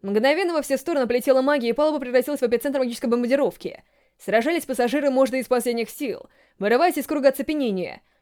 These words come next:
Но очевидно, что чаша весов опускалась явно не в их сторону. Всё обернулось односторонней резнёй. Те, кто сопротивлялся, незамедлительно убивали. Некоторые в попытке бегства метнулись было к внутренним каютам,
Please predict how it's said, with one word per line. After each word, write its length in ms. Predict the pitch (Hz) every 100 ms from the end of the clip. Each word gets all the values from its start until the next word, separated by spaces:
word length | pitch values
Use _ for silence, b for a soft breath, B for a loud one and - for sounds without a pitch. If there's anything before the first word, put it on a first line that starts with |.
| _ -
Но 160 | 190
очевидно, 460 | 226 - 277 311 226
что 180 | - 226
чаша 280 | 302 285
весов 260 | 240 240 277
опускалась 460 | 233 220 - 247 247
явно 200 | 262 247
не 140 | 240
в 40 |
их 80 | 247
сторону. 580 | - 330 208 185 160 - _ _ _ _
Всё 240 | _ - 208
обернулось 460 | 220 220 247 240
односторонней 500 | 214 233 - 240 254
резнёй. 440 | 254 233 196 - - _ -
Те, 160 | 254
кто 160 | 269 233
сопротивлялся, 680 | 220 208 208 208 254 208 190
незамедлительно 500 | 214 233 269 262 247
убивали. 520 | 254 247 185 - - _ _ _ _
Некоторые 440 | 208 320 311 262 240
в 40 |
попытке 340 | 240 285 -
бегства 320 | 226 294 - 202
метнулись 420 | 220 262 330 269
было 160 | 294
к 40 | 277
внутренним 360 | 277 294 277
каютам, 640 | 277 311 277 196 180 -